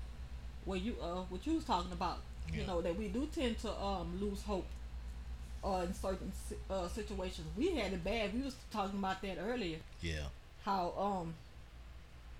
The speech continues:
Speaker 1: we had that same mindset, uh,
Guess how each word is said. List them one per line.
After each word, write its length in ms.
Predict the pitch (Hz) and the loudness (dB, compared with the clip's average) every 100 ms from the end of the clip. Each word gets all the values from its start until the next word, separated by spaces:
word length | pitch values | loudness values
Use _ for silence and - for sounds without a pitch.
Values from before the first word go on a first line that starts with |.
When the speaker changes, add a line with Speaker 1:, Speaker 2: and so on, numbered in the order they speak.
| - | -6
Speaker 1:
we 140 | 180 262 | -2 0
had 140 | 226 | 2
that 160 | 196 190 | 0 0
same 400 | 214 202 190 190 | 2 2 2 4
mindset, 540 | 202 233 190 202 170 - - - - - - - | 6 6 4 0 -2 -4 -12 -14 -14 -14 -14 -4
uh, 260 | 202 175 | 0 2